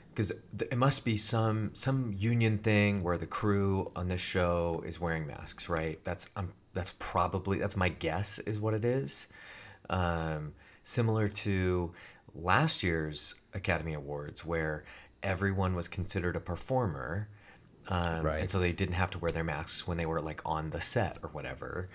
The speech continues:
Speaker 1: of the Academy
Speaker 2: Right.
Speaker 1: Awards. So that was their, like, union loophole to get around this. I don't know how, eh, real any of that was, but it's just, it's, it, to me, it was just a demonstration of the confusion. There's cultural confusion, uh,
Speaker 2: Oh my
Speaker 1: everywhere.
Speaker 2: gosh.
Speaker 1: Everywhere.
Speaker 2: Yeah.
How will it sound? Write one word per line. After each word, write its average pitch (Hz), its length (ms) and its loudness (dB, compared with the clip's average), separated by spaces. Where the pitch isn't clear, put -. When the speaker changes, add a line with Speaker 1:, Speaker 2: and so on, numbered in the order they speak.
Speaker 1:
of 85 100 -4
the 87 120 0
Academy 85 260 4
Speaker 2:
Right. 80 180 4
Speaker 1:
Awards. 101 340 -2
So 95 60 -2
that 78 80 2
was 78 120 -4
their, 78 180 -2
like, 78 260 -8
union 90 500 -2
loophole 82 320 -4
to 78 80 -6
get 78 160 -4
around 76 260 -6
this. 71 140 -6
I 131 40 0
don't 110 100 2
know 80 80 2
how, 76 200 -2
eh, - 200 -14
real 87 360 -2
any 85 220 -2
of 71 80 -6
that - 180 -8
was, 69 400 -6
but 120 100 -4
it's - 80 -8
just, - 240 -6
it's, - 240 -4
it, 120 200 -6
to 117 100 0
me, 123 180 2
it 101 80 -2
was 95 120 -2
just 101 160 -2
a 101 60 0
demonstration 90 540 0
of 78 80 -6
the - 80 -6
confusion. 76 500 -8
There's 78 180 -8
cultural 95 520 -4
confusion, 78 720 -4
uh, - 140 -8
Speaker 2:
Oh - 120 -8
my 104 60 6
Speaker 1:
everywhere. 90 420 4
Speaker 2:
gosh. 90 400 6
Speaker 1:
Everywhere. 143 480 -4
Speaker 2:
Yeah. 104 240 8